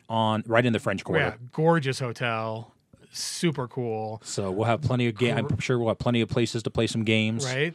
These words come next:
Speaker 2: and, uh, why
Speaker 1: And go
Speaker 2: not play
Speaker 1: drink,
Speaker 2: some
Speaker 1: get
Speaker 2: Deadlands?
Speaker 1: beignets.
Speaker 2: Oh, yeah, we, we, we already have, like, an official drink for the cruise, too. So everybody knows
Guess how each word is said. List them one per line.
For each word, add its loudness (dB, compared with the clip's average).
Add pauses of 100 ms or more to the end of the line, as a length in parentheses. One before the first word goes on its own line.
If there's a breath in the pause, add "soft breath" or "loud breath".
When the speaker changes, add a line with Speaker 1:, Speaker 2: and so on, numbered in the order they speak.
Speaker 2:
and, -4
uh, -4
why -10
Speaker 1:
And -2
go 4
Speaker 2:
not 4
play -10
Speaker 1:
drink, 6
Speaker 2:
some -4
Speaker 1:
get 2
Speaker 2:
Deadlands? 2
Speaker 1:
beignets. 2 (520 soft breath)
Speaker 2:
Oh, 0
yeah, 6
we, 4
we, -4
we 0
already 2
have, -2
like, -2
an -4
official -4
drink -2
for -10
the -10
cruise, -10
too. -6
So -2 (380 soft breath)
everybody 4
knows 4